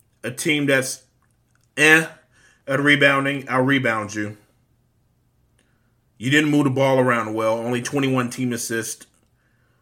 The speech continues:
on Tuesday night. You took care of the ball, which was great. You scored in fast break, but you let the Wizards dominate you in the paint.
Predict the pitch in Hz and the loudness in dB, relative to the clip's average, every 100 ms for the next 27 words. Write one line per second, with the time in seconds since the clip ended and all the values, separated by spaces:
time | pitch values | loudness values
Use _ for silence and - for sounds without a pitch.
0 | _ _ - 120 120 131 123 120 117 107 | _ _ -8 -6 0 0 2 0 0 -2
1 | 104 104 _ _ _ _ _ _ _ _ | -2 -4 _ _ _ _ _ _ _ _
2 | _ _ _ _ _ _ _ _ _ 117 | _ _ _ _ _ _ _ _ _ -8
3 | 135 208 196 180 139 147 185 135 127 120 | -4 0 4 4 4 4 4 4 0 -6
4 | 107 113 107 131 - _ _ _ _ _ | -6 -2 0 -2 -10 _ _ _ _ _
5 | _ 110 - 151 156 151 143 151 139 131 | _ -12 -6 0 2 2 0 2 2 -2
6 | 143 156 139 - - - 131 131 143 131 | 0 2 2 -6 -20 -10 -8 -2 -2 0
7 | 123 127 139 127 113 107 131 139 127 117 | 0 2 2 2 -2 0 2 2 0 -2
8 | 117 110 107 107 120 113 101 | -4 -6 -8 -4 -4 -4 -6